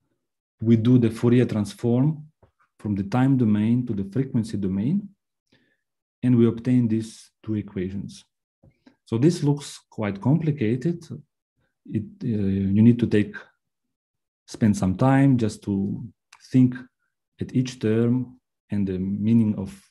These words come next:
of these equations. But, uh, to make a few comments with respect to what you saw last week, uh, you might recognize that these equations look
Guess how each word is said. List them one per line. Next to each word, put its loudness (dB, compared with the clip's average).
of -12
these -6
equations. -4
But, -2
uh, 2
to -4
make 2
a -2
few -6
comments 0
with -2
respect -8
to 0
what 2
you 0
saw -6
last 0
week, -4
uh, -2
you 2
might 6
recognize 2
that -4
these -4
equations -4
look -4